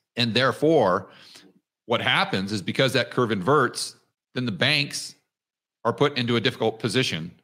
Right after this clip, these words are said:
So they stop lending because they have to borrow short, lend long. And if lower, if short-term interest rates are higher than long-term interest rates, they can't make any money. So they stop lending. Credit contracts, and this produces a recession.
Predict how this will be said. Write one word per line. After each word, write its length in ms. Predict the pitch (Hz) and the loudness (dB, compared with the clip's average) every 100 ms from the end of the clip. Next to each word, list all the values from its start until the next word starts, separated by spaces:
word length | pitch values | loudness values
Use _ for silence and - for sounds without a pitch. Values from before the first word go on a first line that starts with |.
| _ - | _ -4
So 120 | 127 | 0
they 140 | 120 | 2
stop 340 | 110 135 117 101 | 2 0 0 0
lending 560 | 120 147 85 78 95 _ _ _ _ _ _ | 0 0 -2 -4 -8 _ _ _ _ _ _
because 180 | 95 120 | -2 0
they 40 | |
have 100 | 120 | 2
to 80 | - | 0
borrow 260 | 135 117 113 | 4 4 4
short, 340 | - 113 113 | 2 2 2
lend 200 | 110 101 | -2 0
long. 520 | 104 120 92 90 90 - _ _ _ 107 | 0 2 0 -2 -8 -18 _ _ _ -6
And 80 | |
if 80 | 104 | -2
lower, 400 | 110 117 113 - | 2 4 2 0
if 220 | 101 - _ | -4 -4 _
short-term 400 | - 131 - 107 117 | -2 -2 0 -4 -4
interest 200 | 127 113 | -4 -2
rates 160 | 95 | -2
are 60 | - | -2
higher 260 | 123 120 | 0 0
than 120 | 98 90 | 0 0
long-term 420 | 113 151 110 98 | 0 0 -4 -6
interest 280 | 87 - - | -8 -8 -6
rates, 200 | 76 - | -6 -4
they 80 | 104 | -2
can't 200 | 120 101 | -2 -2
make 120 | 95 | -2
any 100 | 85 | -2
money. 360 | 101 90 71 - _ | -2 -2 -6 -12 _
So 120 | - 110 | -6 0
they 140 | 123 | 0
stop 340 | - 117 - | 2 0 0
lending. 380 | 98 85 82 87 - _ _ _ _ _ _ | -2 -2 -4 -8 -12 _ _ _ _ _ _
Credit 340 | - 139 131 135 - _ _ _ _ _ - | 0 2 2 -2 -12 _ _ _ _ _ -6
contracts, 800 | 113 - 131 98 98 - - - _ _ _ _ - | -4 0 2 2 -2 -6 -10 -12 _ _ _ _ -8
and 120 | 110 | -2
this 200 | 123 117 | 0 -2
produces 760 | - 113 131 131 101 92 92 - _ _ | -4 0 2 2 0 -2 -4 -10 _ _
a 60 | 98 | 0
recession. 600 | 101 - 131 131 76 | 0 2 2 0 -6